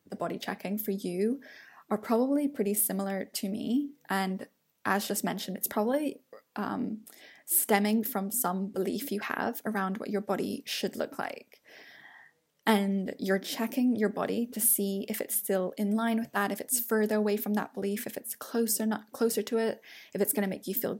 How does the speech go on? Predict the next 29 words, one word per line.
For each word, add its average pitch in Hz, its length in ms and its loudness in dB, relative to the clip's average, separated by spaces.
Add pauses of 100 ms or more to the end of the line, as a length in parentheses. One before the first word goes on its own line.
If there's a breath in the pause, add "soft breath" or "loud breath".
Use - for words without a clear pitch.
good 240 140 8
or 233 80 6
bad, 196 460 2 (380 loud breath)
and 190 600 0 (500)
if 214 240 4
you 196 100 4
need 190 180 2
to 185 40 -6
take - 220 -4
some 202 160 -2 (100)
action - 400 -4
off 190 220 -4
the - 80 0
back - 240 -2
of - 80 -6
that - 260 -4
body 185 220 2
check. - 460 -6 (760 loud breath)
So 285 560 4 (1700)
try 240 340 2
to 226 540 4 (280)
uncover 208 600 2
what 202 260 2
those 202 300 0 (100)
key 208 220 2
beliefs 196 400 -4
you 196 100 0
have - 280 -2 (100)
are 262 380 2